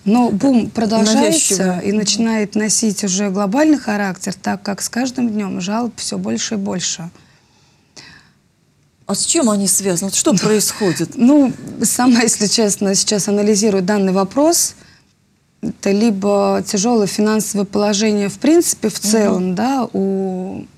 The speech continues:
Speaker 1: каждого второго гражданина, либо кредитор, да, взыскатель, который взыскивает просроченную задолженность, ну, как-то уже начинает превышать свои полномочия
Speaker 2: Мгм.
Speaker 1: и нарушает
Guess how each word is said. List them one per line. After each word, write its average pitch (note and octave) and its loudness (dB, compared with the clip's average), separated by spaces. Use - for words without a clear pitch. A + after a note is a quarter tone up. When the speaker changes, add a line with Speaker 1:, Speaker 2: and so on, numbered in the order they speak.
Speaker 1:
каждого G3+ 0
второго G#3+ 0
гражданина, F#3 -4
либо A#3+ 4
кредитор, A#3+ 2
да, G#3+ 0
взыскатель, G3 -4
который F#3+ -4
взыскивает G3+ -6
просроченную G3 -2
задолженность, F#3 -4
ну, G#3 0
как-то B3 -2
уже A#3+ 0
начинает A#3 0
превышать G#3+ -2
свои F#3+ -4
полномочия G3+ 0
Speaker 2:
Мгм. F#3 -6
Speaker 1:
и A3+ 2
нарушает A3+ -2